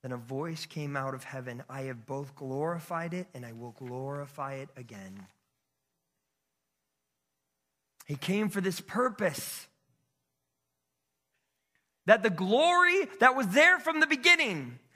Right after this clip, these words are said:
that the author of life had from the beginning, might be known and restored, even though our sin had marred it and made it confused, that it might be said again, that through his love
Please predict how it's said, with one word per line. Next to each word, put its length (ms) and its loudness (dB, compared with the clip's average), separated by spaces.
that 160 4
the 120 2
author 380 4
of 120 0
life 240 6
had 480 4
from 180 -4
the 80 0
beginning, 420 2
might 300 4
be 140 0
known 640 4
and 160 6
restored, 720 4
even 220 2
though 180 4
our 260 6
sin 240 -4
had 140 2
marred 440 6
it 160 0
and 120 -2
made 180 4
it 120 -2
confused, 680 0
that 120 6
it 60 4
might 240 4
be 100 -2
said 420 4
again, 540 4
that 220 8
through 140 2
his 120 2
love 540 4